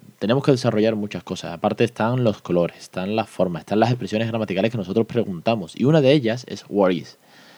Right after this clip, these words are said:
Con esto y con las preposiciones de lugar, junto a gatear, aprendimos, y aprendió sobre todo, y yo también, porque bueno, había cosas que no, que no me acordaba de preposiciones de lugar, de expresiones <laughs> gramaticales, de, de, de objetos de la casa.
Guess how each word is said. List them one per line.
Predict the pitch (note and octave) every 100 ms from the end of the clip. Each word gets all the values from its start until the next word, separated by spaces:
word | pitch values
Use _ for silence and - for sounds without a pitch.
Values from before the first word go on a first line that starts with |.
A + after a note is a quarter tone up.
| - - _
Con | - G#2+
esto | D#3+ - - D3 F#3 - B3
y | G#2
con | G2 G#2
las | G2
preposiciones | G2+ G2 F2 F#2 A#2 C#3
de | D3+
lugar, | C#3 B2 E3 - _ _ _
junto | - A#2+ A2 A2
a | G2
gatear, | G2 G2 F#2+ C3 _ _ - - _ -
aprendimos, | A#2 A2 G#2 F#2+ A#2+ D#3+ G#3 - _ _
y | F2+
aprendió | D#2+ D#2+ E2 G2+ G#2
sobre | F2 E2
todo, | A2 G#2+ A#2 -
y |
yo | E2+ G#2+
también, | C#3 A2+ F3
porque | G#2+
bueno, | F2 C3+
había | G2 G2+
cosas | G#2 A#2 B2
que | -
no, | -
que | - -
no | F#2+
me | G2+
acordaba | - D#2 G#2
de | G2
preposiciones | - E2+ E2+ F#2 G2+ G2+
de |
lugar, | D#2 F2 G2 - - -
de | G2
expresiones | G2+ F#2+ F#2 G2+
<laughs> |
gramaticales, | A#2+ A2 F#2 F2+ F#2
de, | E2+
de, | E2+ G#2+ -
de | A2
objetos | F2+ A#2 C#3+
de | B2+
la | F#2+
casa. | G#2+ G#2+ E2 E2